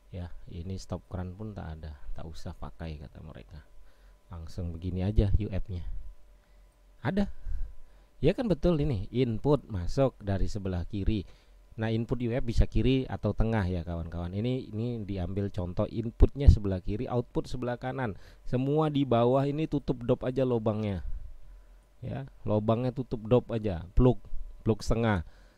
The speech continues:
sama tiga per empat tutup dah selesai. Ya. Udah jadi U F-nya memang jadi, jadi. Ini air limbah nggak ada ya,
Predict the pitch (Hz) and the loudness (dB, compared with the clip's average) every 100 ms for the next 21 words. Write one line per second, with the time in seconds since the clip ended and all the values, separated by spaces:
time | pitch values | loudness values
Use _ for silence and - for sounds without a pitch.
0 | - - 101 101 101 101 104 101 98 - | -12 -2 0 2 2 4 4 4 0 -2
1 | 98 104 90 90 90 90 87 87 78 - | 0 0 4 4 4 4 2 2 2 0
2 | - - - - - - 95 92 - - | -2 -8 -16 -20 -16 -4 -4 -4 -8 -10
3 | - - - - 214 226 190 160 208 185 | -12 -20 -18 -6 -4 0 4 4 4 0
4 | 185 180 156 151 190 208 196 185 165 131 | -2 -2 -2 -6 -6 -6 -6 -6 -4 -4
5 | 127 - - - - 104 98 92 104 - | -4 -2 0 0 0 -2 -2 -4 2 2
6 | - - - - 113 98 101 113 107 107 | 2 -14 -20 -10 -4 -2 0 0 -2 0
7 | 110 107 92 98 120 104 101 95 101 110 | 0 -2 -4 -4 -4 0 0 0 -4 -8